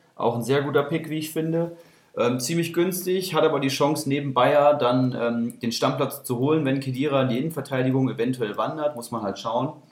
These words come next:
Aber ansonsten würde er auch auf seine Einsatzzeiten kommen, weil Martin Schmidt ihn jetzt auch schon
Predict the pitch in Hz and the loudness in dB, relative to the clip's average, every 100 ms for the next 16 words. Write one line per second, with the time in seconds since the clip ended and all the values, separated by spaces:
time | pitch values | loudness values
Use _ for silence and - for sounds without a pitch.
0 | _ _ - 110 117 117 117 117 117 110 | _ _ -4 2 2 2 0 -2 0 2
1 | 117 131 120 113 113 120 120 - - 104 | 2 2 0 2 2 2 0 -2 -2 -2
2 | 104 143 147 160 120 110 110 110 113 - | 0 2 2 4 2 2 2 0 -2 -6
3 | 123 110 104 98 101 - 107 | -6 -4 -2 -2 -4 -4 -4